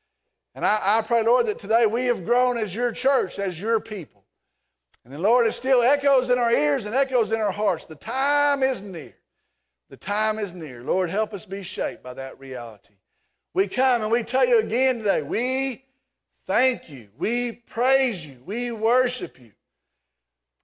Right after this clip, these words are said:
Our gracious Savior, our eternal God,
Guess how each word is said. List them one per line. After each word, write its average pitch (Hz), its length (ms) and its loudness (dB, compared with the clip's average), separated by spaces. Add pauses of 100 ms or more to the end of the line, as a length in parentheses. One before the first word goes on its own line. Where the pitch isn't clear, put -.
Our 196 280 0
gracious 196 680 0
Savior, 147 320 -2 (800)
our 226 320 2
eternal 226 680 0
God, 151 320 -4